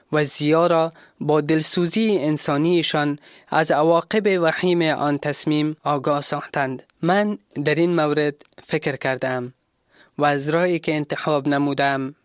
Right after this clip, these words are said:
پس نمی‌گردم. حاضر هستم که به خاطر مسیح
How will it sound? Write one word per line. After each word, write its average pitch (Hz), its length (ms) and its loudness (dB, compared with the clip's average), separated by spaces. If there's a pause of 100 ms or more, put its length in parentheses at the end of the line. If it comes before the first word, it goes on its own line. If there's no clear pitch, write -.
(140)
پس 143 400 -4
نمی‌گردم. 127 840 -4 (640)
حاضر 160 380 0
هستم 160 480 -2 (320)
که 156 100 2
به 151 120 2
خاطر 190 460 0
مسیح 170 540 -2